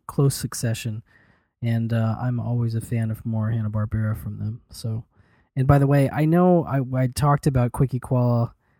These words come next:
last show, but I got a chance to watch a little bit more of it with my daughter, and there's sort of a Marx Brothers tie-in, which I had forgotten about,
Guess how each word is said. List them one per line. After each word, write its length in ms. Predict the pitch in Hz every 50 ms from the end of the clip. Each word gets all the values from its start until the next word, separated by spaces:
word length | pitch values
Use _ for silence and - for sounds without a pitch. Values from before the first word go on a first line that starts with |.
| _ _ _ _ _ _ -
last 560 | 123 123 120 120 120 123 123 - - - -
show, 560 | - - - 147 135 127 120 117 113 110 107 -
but 120 | - 120
I 100 | 117 120
got 140 | 117 127 123
a 60 | 120
chance 260 | - - 139 127 120 -
to 80 | 135
watch 260 | 117 117 117 120 -
a 20 | 127
little 140 | 120 113 113
bit 140 | 117 98
more 260 | 113 120 120 120 120 117
of 140 | 113 113
it 120 | 110 107 -
with 220 | 120 123 - -
my 100 | 127 113
daughter, 460 | 110 120 120 117 120 120 117 117 113
and 460 | 110 - 107 117 113 113 113 113 110 110
there's 200 | 117 113 113 -
sort 280 | - - - 139 131
of 80 | 117 117
a 60 | 113
Marx 400 | 113 113 117 120 123 - - -
Brothers 360 | - 123 120 113 113 110 - -
tie-in, 640 | - - - 151 147 151 156 139 127 113 110 110 110
which 180 | 110 113 - -
I 100 | 123 110
had 120 | 107 107
forgotten 500 | - - 120 113 123 120 123 123 117 120
about, 440 | 120 113 113 107 104 104 104 101